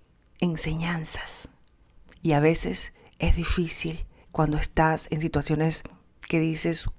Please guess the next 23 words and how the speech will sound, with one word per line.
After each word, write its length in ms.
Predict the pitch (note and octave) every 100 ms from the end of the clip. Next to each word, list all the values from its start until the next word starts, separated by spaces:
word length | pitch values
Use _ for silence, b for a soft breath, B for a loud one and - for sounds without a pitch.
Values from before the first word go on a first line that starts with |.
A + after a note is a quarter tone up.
| - - _ - _ -
"¿Por 220 | - -
qué, 300 | - F#3+ D#3+ -
Dios? 460 | - - - - - - _ _ _ _ _ _
¿Para 260 | - B2+ C3
qué?". 320 | - G3+ A#3 - - _ _ _ - -
Muchas 260 | D#3 -
personas 400 | D3+ D3 D#3 D3
dicen, 460 | D#3+ D3 D3+ C#3 B B B B
utiliza 480 | D#3+ E3 E3 F3+ A3
la 140 | G3+
pregunta 720 | E3 E3 E3+ F3+ F3+ F#3+ F#3 - _ _
de 220 | D3+ D#3 C#3+
"¿para 420 | - D3 D3 C3+
qué?". 300 | - C#3 - - _ _ _ b b b b b b b b -
Y 100 | G#3+
cuando 260 | A#3+ A#3+ A#3+
entiendes 500 | A3+ C4+ F4 F#4 A#3
esto, 400 | F#3+ - C3+ - - b -
de 160 | E3+ G3
que 100 | G3
hay 60 | G3+
personas 400 | B3 B3+ B3 A3
asignadas 800 | - F#3 F3 F#3 F3+ D#3+ D#3+